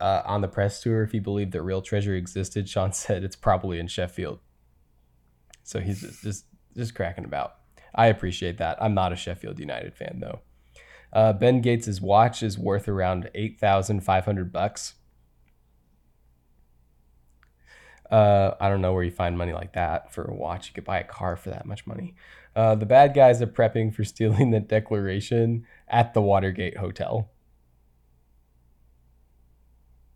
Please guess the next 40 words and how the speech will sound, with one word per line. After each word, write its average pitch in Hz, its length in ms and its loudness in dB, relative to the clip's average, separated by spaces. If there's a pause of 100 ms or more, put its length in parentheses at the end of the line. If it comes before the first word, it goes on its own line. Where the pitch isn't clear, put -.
(280)
That 120 100 6
was 117 100 4
supposed 117 240 0
to 92 60 -14
be 120 180 4
an 107 80 2
Easter 104 340 -2
egg 95 200 -2
that 87 340 -6
I 90 120 -4
just - 200 -16
totally - 260 -8
missed. - 320 -10 (1300)
Uh, 104 260 4
you 131 120 2
can 135 200 2
purchase 120 480 2
the - 140 -2
movie, 135 640 2
I 107 100 0
don't 123 140 0
know 117 80 2
if 110 100 -4
this - 160 -14
is 101 80 -4
still 104 240 -4
true, 95 380 -6
at 104 200 -4
the 110 80 -2
na-, 98 240 0 (100)
actual 104 460 0
National 92 440 -2
Archives 87 520 -4
gift 85 260 -10
shop. - 360 -12 (500)
They - 80 -6
have 95 140 -2
it - 120 -10
for - 140 -8
sale. - 400 -6